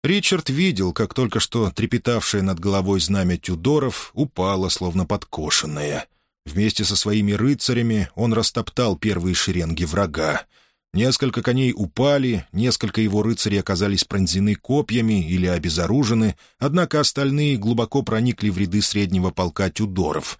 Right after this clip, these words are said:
в котором были собраны самые сильные рыцари. Король уже видел возглавлявшего их человека, остававшегося неподвижным, как статуя, в то время как окружающие отчаянно сражались, чтобы сохранить его жизнь.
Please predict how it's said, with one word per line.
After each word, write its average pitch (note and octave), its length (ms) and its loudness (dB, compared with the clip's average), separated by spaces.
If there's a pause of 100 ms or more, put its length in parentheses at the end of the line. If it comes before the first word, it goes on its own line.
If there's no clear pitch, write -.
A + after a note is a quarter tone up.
(200)
в - 20 -20
котором F2+ 320 0
были F2+ 160 0
собраны F#2+ 400 0
самые G2 340 0
сильные F2 520 0
рыцари. D#2 640 -2 (440)
Король F3 240 2
уже D#3+ 200 0
видел D3 300 0
возглавлявшего G#2 720 0
их G#2 160 0
человека, G#2+ 840 -2
остававшегося F2+ 720 -2
неподвижным, G2 680 0
как G2+ 180 -2
статуя, F2 640 -2 (220)
в - 60 -20
то C3+ 80 0
время C3+ 200 0
как A#2 240 -2
окружающие G#2+ 840 0
отчаянно F#2+ 560 0
сражались, G2+ 720 0 (100)
чтобы F2+ 260 -2
сохранить E2+ 540 -2
его E2 200 -2
жизнь. D2+ 560 -4